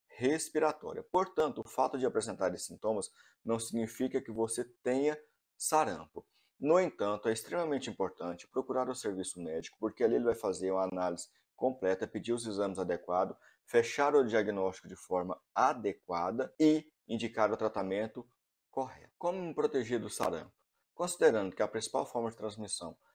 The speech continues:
é com contato de secreções respiratórias, daí a importância de usar máscara, não aglomerar, manter os ambientes corretamente ventilados,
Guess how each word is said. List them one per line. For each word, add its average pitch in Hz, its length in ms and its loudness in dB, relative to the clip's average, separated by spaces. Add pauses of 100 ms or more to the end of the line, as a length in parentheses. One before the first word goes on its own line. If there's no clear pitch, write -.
(100)
é 104 80 -4
com 110 160 -8
contato 98 420 -4
de - 80 -14
secreções - 480 -10
respiratórias, 104 680 -4 (340)
daí 135 220 4
a 120 60 2
importância 101 680 -4 (200)
de 98 60 -4
usar 92 200 -2
máscara, 90 560 -2 (240)
não 123 320 2
aglomerar, 90 720 -2 (200)
manter 117 320 0
os 117 140 -4
ambientes 92 380 -4
corretamente 92 800 -6 (240)
ventilados, 92 640 -2